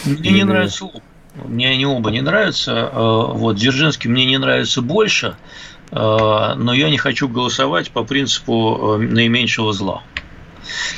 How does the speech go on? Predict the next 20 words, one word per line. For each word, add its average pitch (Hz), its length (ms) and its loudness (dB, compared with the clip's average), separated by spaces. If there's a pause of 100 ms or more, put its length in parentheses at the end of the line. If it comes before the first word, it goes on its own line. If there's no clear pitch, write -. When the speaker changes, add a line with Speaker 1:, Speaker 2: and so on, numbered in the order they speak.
(240)
Speaker 1:
Вот, 110 300 4
я 156 180 4
бы 147 120 -2
проголосовал, 139 680 0
может 123 240 -2
быть, 117 120 -2
за 120 120 0
Фонтан, 117 480 -2
чтобы 101 300 -8
его 101 120 -2
там 90 220 -2
Speaker 2:
Да. 104 80 4
Speaker 1:
восстановить. 98 480 0 (100)
Такой - 260 0
опции 170 280 2
Speaker 2:
Там 135 120 4
Speaker 1:
мне 156 80 2
Speaker 2:
с-, 160 40 2
Speaker 1:
не 160 100 2
дали. 123 180 -2